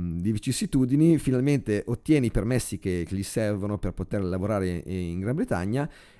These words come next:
e si mette a registrare con Ozzy Osbourne il primo disco da solista di quest'ultimo, cioè The Blizzard of Oz. Il disco viene registrato in sole tre settimane e, eh, la presenza di Randy Rhoads è subito fondamentale anche nel songwriting, quindi non è,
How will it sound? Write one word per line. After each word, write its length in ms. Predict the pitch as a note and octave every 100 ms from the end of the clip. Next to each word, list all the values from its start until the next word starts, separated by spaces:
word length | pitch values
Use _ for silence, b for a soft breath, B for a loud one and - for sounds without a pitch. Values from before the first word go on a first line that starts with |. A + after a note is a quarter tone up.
| _ -
e 160 | C#4+ -
si 180 | - F#3+
mette 520 | D#3+ - A2 G2 - -
a 100 | A2+
registrare 800 | B2 F3 - F#2+ E2+ C#3 E3 -
con 200 | - G#2
Ozzy 240 | G#2+ B2 F3
Osbourne 480 | F#2 G2 B2 B2+ -
il 140 | D#3+
primo 240 | F3 D#3+
disco 240 | C3 A#2+ A2+
da 60 |
solista 380 | A#2 G#2 G2+ -
di 60 | F2
quest'ultimo, 560 | G2 - E2 D#2 F2+
cioè 240 | F#2+ A2+ A2+
The 160 | A2+ A#2
Blizzard 440 | G2+ A#2 A2 F#2+
of 100 | F2+
Oz. 400 | D#2+ B1 D#2 - - _
Il 80 | C#3
disco 240 | A3 -
viene 200 | D#3 C#3+ C3
registrato 460 | B2+ - C#3+ -
in 120 | A2+
sole 340 | G#2+ - C3+ A2+
tre 180 | - C#3
settimane 840 | - - A2 G#2+ E2 F2+ C3 D#3+ b b b b _
e, 380 | A3 F3+ - -
eh, 200 | A#2+ A2+
la 140 | A#2+
presenza 460 | - C3+ E3 E3+ B2
di 260 | G#2 G#2
Randy 240 | G2 A#2+ D3
Rhoads 520 | C#3+ A#2+ B2 C3 -
è 180 | - A#2+
subito 400 | - B2+ A2 A#2
fondamentale 880 | - A2+ A2 B2 C#3 A2 A2 B2 -
anche 280 | C#3 D3 D3+
nel 160 | A#2 G#2
songwriting, 720 | A#2 G#2 A#2+ C3 G#2+ G2 F#2
quindi 220 | G#2+ G2+
non 200 | F#2+ B2
è, 180 | C#3